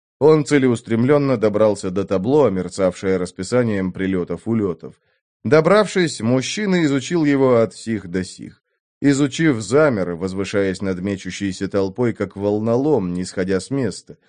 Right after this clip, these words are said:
Если кто-то мог подумать, что человек в затруднении, то догадка его попала бы в цель. Через полновесную минуту человек повернул голову, величественно и неспешно, как линкоры, бывало, ворочали многотонные башни.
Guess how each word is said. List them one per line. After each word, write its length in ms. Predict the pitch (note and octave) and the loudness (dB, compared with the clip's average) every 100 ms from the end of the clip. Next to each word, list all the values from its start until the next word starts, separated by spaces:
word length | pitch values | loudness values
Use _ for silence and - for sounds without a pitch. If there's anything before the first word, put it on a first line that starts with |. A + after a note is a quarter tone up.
| _ _ _ _ | _ _ _ _
Если 340 | E3+ D3 B2+ | 0 2 0
кто-то 300 | A#2+ B2 A2+ | 0 0 0
мог 240 | A2 G#2+ - | 0 -2 0
подумать, 460 | A2 B2 A#2 G#2+ | 0 2 0 -2
что 200 | - A2+ | -4 -6
человек 460 | G2+ A2 G#2 G#2 F#2 | -2 0 2 2 0
в 60 | G2 | -4
затруднении, 800 | A#2 B2 C3+ D#3 F#3+ F3 D#3 C3 | -4 -2 -2 0 0 2 0 0
то 120 | C3 | 2
догадка 460 | B2 B2 C#3 - | 2 2 0 2
его 240 | A2+ G#2+ F#2+ | 0 0 0
попала 400 | G2 G2+ F#2 E2 | -2 -2 -2 -2
бы 160 | E2 | -6
в 80 | D#2+ | -12
цель. 420 | - - C#2 C#2 - _ _ _ _ _ _ _ | -16 -12 -10 -12 -18 _ _ _ _ _ _ _
Через 300 | - F#3+ F3 | -2 0 2
полновесную 640 | - E3+ D#3+ D#3+ D3+ C#3+ C#3 | 2 2 4 2 2 2 2
минуту 400 | C#3+ F3+ E3 C3 | 2 0 0 0
человек 460 | C#3 C3 B2+ B2 | 2 4 4 2
повернул 520 | - A2+ A2+ A#2 A2+ G#2+ | 0 0 0 0 -2 0
голову, 640 | C#3 D#3 A2+ E2+ E2 D#2 | 2 4 2 0 -4 -6
величественно 960 | D#2 F#2+ G#2 C3+ B2+ A#2+ - G#2 G2+ G2+ | -6 -4 2 2 2 -4 -4 -4 -2 0
и 140 | G2+ | 0
неспешно, 720 | G#2 G#2 - D#3 D3+ - F#2+ | -2 -4 -4 -2 -2 -2 -6
как 240 | F2+ G2+ G2+ | -4 -6 -4
линкоры, 640 | G#2+ G2+ F#2 F3 D3 G#2+ | -4 -4 -2 0 2 2
бывало, 380 | G2+ G2 F#2 F#2+ | 0 0 0 0
ворочали 440 | F#2+ F#2+ F#2 F#2 | -2 -2 -4 -4
многотонные 760 | F#2+ F#2+ F#2 F#2 F#2 F2+ F#2 F#2+ | -2 -2 -4 -4 -4 -2 -2 -4
башни. 640 | G2+ G2 D#2 - D2+ - | -2 -4 -4 -12 -16 -16